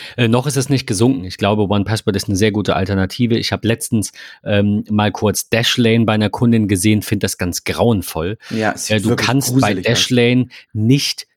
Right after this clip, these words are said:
Speaker 2: den Titel eines Eintrags ändern. Also je nachdem,
Speaker 1: <laughs>
Speaker 2: worüber du den erstellst. Wenn du das manuell machst, kannst du ihn eintragen. Wenn du das auf einer Synology nas war das in dem Fall aber erstellst, dann heißt das Ding halt so, wie, wie die I P ist und das, also, äh,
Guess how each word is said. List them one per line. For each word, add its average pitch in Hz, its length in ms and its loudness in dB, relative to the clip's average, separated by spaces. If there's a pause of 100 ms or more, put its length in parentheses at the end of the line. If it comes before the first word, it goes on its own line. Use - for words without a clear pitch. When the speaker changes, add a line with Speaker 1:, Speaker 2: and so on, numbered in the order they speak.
(100)
Speaker 2:
den 110 220 2
Titel 143 420 0
eines 117 380 0
Eintrags 104 540 -4
ändern. 87 360 -8
Also 101 180 -6
je 104 140 -2
nachdem, 131 580 2
Speaker 1:
<laughs> - 80 -20
Speaker 2:
worüber 131 600 2
du 123 140 0
den 120 180 2
erstellst. 135 640 0
Wenn 110 80 2
du 113 80 2
das 113 180 0
manuell 127 440 2
machst, 151 240 0
kannst 131 200 -2
du 127 40 -2
ihn 117 40 -2
eintragen. 98 540 -2
Wenn 101 80 0
du 113 80 0
das 107 180 -4
auf 107 200 -6 (360)
einer 107 160 0
Synology 120 560 2
nas 127 280 2
war 120 80 2
das 123 100 4
in 120 80 2
dem 131 180 4
Fall 123 140 0
aber 110 160 2
erstellst, 127 480 0 (240)
dann 107 180 0
heißt 117 240 -2
das 120 140 -4
Ding 131 240 4
halt 120 220 0 (160)
so, 123 260 2
wie, - 80 -10 (220)
wie 123 180 0
die 123 180 2
I 123 120 2
P 175 220 -2
ist - 260 -2
und 117 180 0 (100)
das, - 280 -2
also, 107 280 -2
äh, 92 180 -4